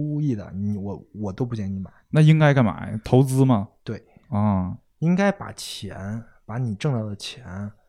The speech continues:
Speaker 1: 去支持你认为可以使这个世界做一些改变的事情上来。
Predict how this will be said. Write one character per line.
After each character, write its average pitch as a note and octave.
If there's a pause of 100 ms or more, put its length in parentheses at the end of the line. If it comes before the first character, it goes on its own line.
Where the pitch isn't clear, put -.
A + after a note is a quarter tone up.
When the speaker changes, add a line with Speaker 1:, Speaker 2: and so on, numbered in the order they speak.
(400)
Speaker 1:
去 A2+ (680)
支 F3
持 F#2+ (500)
你 G2 (300)
认 B2+
为 F#2
可 -
以 G#2
使 G2+
这 G2
个 G2+
世 A2
界 G#2
做 G#2+
一 G#2
些 A2
改 -
变 G#2
的 G#2+
事 -
情 G2
上 -
来。 -